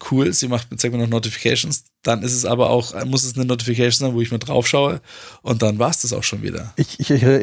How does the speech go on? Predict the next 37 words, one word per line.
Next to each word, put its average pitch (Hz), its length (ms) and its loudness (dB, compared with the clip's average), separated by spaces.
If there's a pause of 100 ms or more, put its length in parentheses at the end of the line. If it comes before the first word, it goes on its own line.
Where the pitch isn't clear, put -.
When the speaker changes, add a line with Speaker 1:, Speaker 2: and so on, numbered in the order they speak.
(380)
Speaker 2:
erinnere 143 440 4
mich 131 220 4
noch 117 220 4
super 139 320 2
gut, 151 300 -4
als - 180 -2
du 110 80 -2
damals 120 560 2 (400)
die 120 100 4
Sony 120 680 4 (220)
Uhr 113 220 2
gekriegt - 460 -4
hast. 95 220 0
Das 101 100 -2
war 113 120 4
zu - 160 -10
Zeiten 131 360 4
des 123 120 2
Sony 131 220 4
Ericsson 127 400 2
K 120 140 2
hundertfünfzig 120 680 0
i. 170 140 4 (120)
Speaker 1:
Richtig, 117 300 -2
ja. 104 160 -10
Speaker 2:
Und 120 300 4
die 127 100 2
Uhr 147 240 6
war 127 80 4
vom 117 160 6
Design 107 320 6
her 107 220 6
alt, 127 300 4
auch - 360 -2 (100)
echt - 280 0
schick - 340 0 (320)
und, 135 220 4